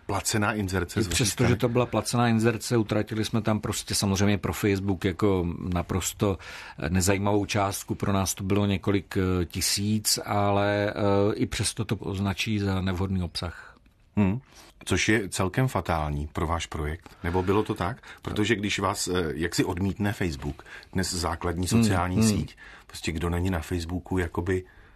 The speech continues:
Speaker 1: nebyl. Skoro se
Speaker 2: Je
Speaker 1: mi
Speaker 2: to,
Speaker 1: chce
Speaker 2: je to
Speaker 1: říct.
Speaker 2: určitě pro nás fatální, opravdu jako nám to hodně zasáhlo do, prostě do ty crowdfundingové kampaně, opravdu ten pokles byl prostě naprosto zásadní v momentě, kdy nám tu stránku smazali, jo.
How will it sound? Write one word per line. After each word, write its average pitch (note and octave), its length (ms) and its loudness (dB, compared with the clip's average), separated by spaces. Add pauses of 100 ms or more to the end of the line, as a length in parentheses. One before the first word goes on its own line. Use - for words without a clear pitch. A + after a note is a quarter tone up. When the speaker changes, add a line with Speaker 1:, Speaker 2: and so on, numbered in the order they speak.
Speaker 1:
nebyl. F2+ 440 0 (440)
Skoro - 280 -2
se C3 60 2
Speaker 2:
Je D#3 80 6
Speaker 1:
mi E3 80 2
Speaker 2:
to, G3 100 6
Speaker 1:
chce E3+ 100 6
Speaker 2:
je C3 80 4
to D#3 120 4
Speaker 1:
říct. D#3 60 8
Speaker 2:
určitě D3+ 340 2
pro A#2+ 220 0
nás A2 180 0
fatální, A2+ 580 0
opravdu A#2+ 360 2
jako A#2 240 2
nám A2+ 180 4
to B2 140 2
hodně G#2+ 280 4
zasáhlo A2+ 600 2
do, A2+ 80 4
prostě A#2+ 460 -2
do A2 160 2
ty A2 220 -6
crowdfundingové A2 800 4
kampaně, G#2+ 640 0
opravdu G2+ 340 -2
ten G#2 200 2
pokles G#2 380 0
byl G2+ 180 2
prostě - 420 -4
naprosto G#2 720 0
zásadní A#2 540 2
v G#2+ 40 4
momentě, F#2+ 400 2
kdy F#2 140 0
nám F#2 160 2
tu F#2+ 120 -4
stránku F#2 420 -4
smazali, F#2+ 460 0
jo. F2 120 0